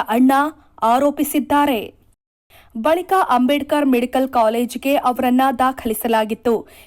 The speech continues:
ಕೆಲ ಹೊತ್ತಲ್ಲೇ ಅವರು ಸಾವನ್ನಪ್ಪಿದ್ದಾರೆ. ಸಣ್ಣ ಶಸ್ತ್ರಚಿಕಿತ್ಸೆಯಲ್ಲೂ ನಿರ್ಲಕ್ಷ್ಯ ಮಾಡಿದ ವೈದ್ಯರ ವಿರುದ್ಧ ದೂರು ಕೊಡಲು ಶವಾಗಾರದಲ್ಲೇ ದೇಹ ಇರಿಸಲು ಕುಟುಂಬ ತೀರ್ಮಾನಿಸಿತ್ತು. ದೂರು ಕೊಟ್ಟು ಬರುವ ಹೊತ್ತಿಗೆ ಮುಖ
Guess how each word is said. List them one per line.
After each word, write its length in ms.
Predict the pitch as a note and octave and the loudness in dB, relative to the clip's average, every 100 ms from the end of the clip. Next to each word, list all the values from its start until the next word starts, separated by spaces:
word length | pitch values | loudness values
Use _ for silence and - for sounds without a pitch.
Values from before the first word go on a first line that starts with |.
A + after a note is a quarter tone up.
| _ | _
ಕೆಲ 160 | E4+ E4 | 0 2
ಹೊತ್ತಲ್ಲೇ 480 | D#4 E4 E4+ D#4+ D#4 | 0 0 0 0 0
ಅವರು 440 | - A#3 A#3+ C4 | 0 -2 0 -2
ಸಾವನ್ನಪ್ಪಿದ್ದಾರೆ. 1160 | B3+ - D4 C#4+ A#3+ G3+ A#3 G#3 A3 A3 A3 - - - - - | -4 -2 -2 -2 -6 -4 -8 -2 -2 0 -4 -8 -20 -20 -12 -2
ಸಣ್ಣ 320 | D#4 D#4 D#4+ D#4+ | -2 0 0 0
ಶಸ್ತ್ರಚಿಕಿತ್ಸೆಯಲ್ಲೂ 1300 | D#4 C4 C4 - C#4 C#4 B3+ C4+ C4 - B3+ B3 D4 | 0 -4 -4 -2 -2 -2 -6 -6 -6 -4 0 2 4
ನಿರ್ಲಕ್ಷ್ಯ 640 | D4 B3+ C#4 D#4 D#4 - | 4 4 2 -2 -4 -2
ಮಾಡಿದ 380 | D4 A#3+ A3 C4 B3+ B3+ D4+ - - - | 0 2 0 0 2 0 -2 -16 -20 -14
ವೈದ್ಯರ 480 | A3 C#4 D#4+ D4 D4 | -2 0 0 0 0
ವಿರುದ್ಧ 380 | C4 A#3+ A#3 G#3+ B3+ C4 - _ - G#3+ | 2 0 -2 0 2 2 0 _ -12 -2
ದೂರು 280 | C#4+ E4 F4 | 0 2 2
ಕೊಡಲು 420 | C#4+ B3+ C4+ A3+ | 0 0 0 -2
ಶವಾಗಾರದಲ್ಲೇ 1000 | - C#4+ C#4+ E4 D4+ C#4 C4+ B3+ B3 C4 | -2 -2 0 0 2 0 0 0 0 0
ದೇಹ 360 | A#3 A#3 B3+ C4+ C4 | 0 -2 -2 0 -2
ಇರಿಸಲು 540 | A#3+ A#3 - B3 C#4 D#4 - - - | -2 -6 -2 0 0 -2 -10 -20 -8
ಕುಟುಂಬ 380 | C#4+ C#4+ D#4 C4+ B3+ C4 | -4 0 2 4 2 0
ತೀರ್ಮಾನಿಸಿತ್ತು. 920 | C#4+ C#4 C#4 C#4 A#3+ - A#3+ B3 A3 - - _ - G3+ | -2 0 0 0 -2 -4 -6 -4 -4 -6 -20 _ -14 -2
ದೂರು 280 | D4+ E4+ | 2 2
ಕೊಟ್ಟು 320 | E4+ D4+ D4+ D4+ | 2 -2 0 0
ಬರುವ 320 | A#3+ B3+ C4+ | 0 0 0
ಹೊತ್ತಿಗೆ 680 | B3 A#3 - C#4 B3 C4 D4 - - | 0 -4 -4 -2 0 0 -4 -16 -10
ಮುಖ 380 | G#3+ A#3+ D4 | -2 0 0